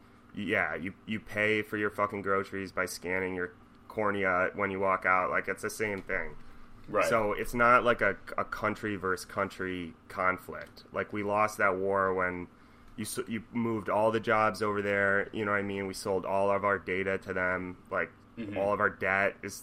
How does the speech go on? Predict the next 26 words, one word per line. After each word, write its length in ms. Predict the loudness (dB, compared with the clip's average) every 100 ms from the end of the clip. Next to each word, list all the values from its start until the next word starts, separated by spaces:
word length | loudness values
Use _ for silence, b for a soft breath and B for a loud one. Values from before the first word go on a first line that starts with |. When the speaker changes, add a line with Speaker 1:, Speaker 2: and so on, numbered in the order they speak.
| -8
Speaker 1:
you 200 | -4 2
know 80 |
what 80 | 2
I 40 | 2
mean, 300 | -2 -4 -6
to 140 | -10
fucking 440 | -6 -4 -4 -4 4
Speaker 2:
Yeah. 140 | 6
Speaker 1:
go 60 | 6
into 160 | 2
Iraq 400 | 0 4 4 2
or 40 | 0
whatever. 360 | -2 0 -2
So 180 | -4 -4
I, 160 | -2 -2
it's 140 | -2 4
already 280 | 4 4
lost. 500 | 2 2 2 0 -8 -4
Like, 200 | -4 -4
it, 120 | -8 -12 -20 -20 B B
it's 120 | -2
not 160 | 2 4
a 60 | 2
national 580 | 2 2 2 0 -2
co-, 180 | -2 -8 -6
uh, 40 | -6